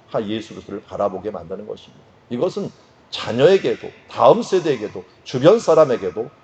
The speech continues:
우리가 동일한 잣대를 가지며 주님이 나를 보듯이 나도 주님 주변 사람들을 바라보면서 힘을 주고 또,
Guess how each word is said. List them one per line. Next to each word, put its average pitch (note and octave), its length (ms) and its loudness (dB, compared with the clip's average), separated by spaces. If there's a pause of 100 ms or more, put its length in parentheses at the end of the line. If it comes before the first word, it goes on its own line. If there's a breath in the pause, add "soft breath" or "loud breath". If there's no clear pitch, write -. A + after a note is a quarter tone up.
(100)
우리가 F#2+ 280 -6
동일한 B2+ 500 2
잣대를 A#2 400 -4
가지며 G2+ 420 -8 (300 soft breath)
주님이 C#3+ 420 -2
나를 D3 380 6
보듯이 A#2+ 400 -2 (280)
나도 A2+ 420 0 (360)
주님 A#2 380 -6 (140)
주변 A#2 320 -2
사람들을 G2+ 480 -4
바라보면서 G#2 760 -2
힘을 A3 400 0
주고 A#2+ 320 -6 (320)
또, D3 300 4